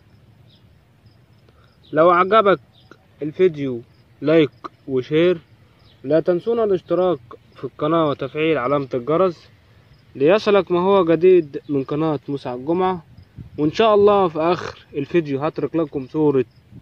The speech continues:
وأزهار الخيار الشمبر،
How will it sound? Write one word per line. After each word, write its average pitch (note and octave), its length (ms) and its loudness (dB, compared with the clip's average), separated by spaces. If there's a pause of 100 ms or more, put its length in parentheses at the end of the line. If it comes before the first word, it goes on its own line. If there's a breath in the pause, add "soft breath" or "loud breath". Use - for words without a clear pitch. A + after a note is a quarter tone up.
(480 soft breath)
وأزهار C#3 680 0 (360)
الخيار C#3 680 0 (440)
الشمبر، F3 680 0